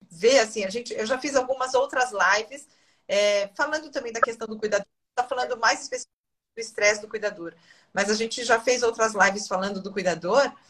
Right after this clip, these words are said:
e esse, esse cenário que você desenhou, Vera, é, é muito comum,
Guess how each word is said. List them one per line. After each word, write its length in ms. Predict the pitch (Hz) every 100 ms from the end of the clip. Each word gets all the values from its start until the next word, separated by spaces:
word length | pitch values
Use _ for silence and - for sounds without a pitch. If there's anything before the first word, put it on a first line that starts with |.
| - - -
e 240 | 214 233
esse, 480 | 269 - 233 269 -
esse 500 | - 226 277 - 240
cenário 760 | 226 - 214 202 202 262 254 226
que 80 | 202
você 560 | 196 196 - 175 160 160
desenhou, 680 | 196 190 175 175 214 269
Vera, 420 | 220 185 165 156 -
é, 380 | 208 214 - 214
é 20 |
muito 840 | 214 208 254 370 554 - 370 311
comum, 500 | 285 370 359 277 427